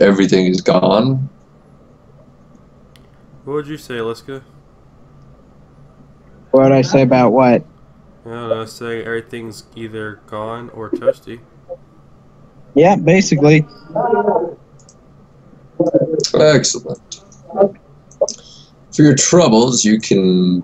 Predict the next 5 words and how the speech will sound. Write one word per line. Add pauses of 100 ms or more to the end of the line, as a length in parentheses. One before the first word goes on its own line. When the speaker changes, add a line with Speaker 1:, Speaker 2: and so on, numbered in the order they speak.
(100)
Speaker 1:
keep
that (640)
liquor
of
mine,